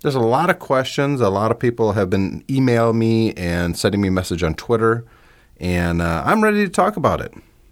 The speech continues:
Now, I got mine around eleven o'clock, no, about ten o'clock, I'm sorry, ten o'clock A M Eastern Standard Time. It's now three o'clock, so I've been playing with it almost nonstop for about four, four and a half hours or so.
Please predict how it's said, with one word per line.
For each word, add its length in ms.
Now, 200
I 240
got 400
mine 260
around 320
eleven 400
o'clock, 480
no, 160
about 220
ten 160
o'clock, 300
I'm 120
sorry, 240
ten 160
o'clock 320
A 180
M 320
Eastern 320
Standard 380
Time. 320
It's 160
now 140
three 280
o'clock, 360
so 120
I've 140
been 160
playing 340
with 160
it 260
almost 440
nonstop 720
for 160
about 400
four, 640
four 180
and 80
a 40
half 220
hours 480
or 160
so. 340